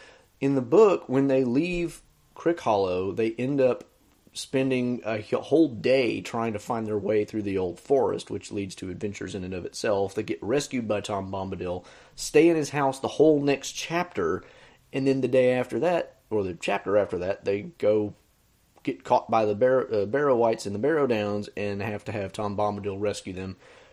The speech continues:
And so there's this huge amount of material that gets left out, and that alone is justification for cutting out Tom Bombadil, because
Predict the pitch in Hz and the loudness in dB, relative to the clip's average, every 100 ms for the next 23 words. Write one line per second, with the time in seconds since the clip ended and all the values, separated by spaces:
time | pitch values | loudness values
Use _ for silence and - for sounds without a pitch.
0 | _ _ _ _ - 117 139 160 147 156 | _ _ _ _ -6 0 4 4 4 0
1 | - _ _ - - 226 247 240 170 170 | -2 _ _ -14 0 6 8 8 8 6
2 | 151 143 123 117 185 180 139 107 101 113 | 6 6 2 0 2 4 4 4 0 -4
3 | 113 104 104 98 139 147 98 - 120 113 | -4 -2 -2 -2 0 2 0 -2 -4 -2
4 | 110 - _ - 117 180 220 180 156 170 | -4 -8 _ -8 0 2 2 2 4 4
5 | 131 107 120 107 110 127 127 - - - | 4 2 0 -2 0 0 0 -4 -6 0
6 | 131 117 113 110 104 117 107 104 101 - | 0 0 -6 -8 -6 -6 -4 -6 -8 -8
7 | 104 95 110 147 120 101 92 95 90 - | -8 -2 0 0 0 -2 -4 -4 -6 -2
8 | 107 101 | 0 0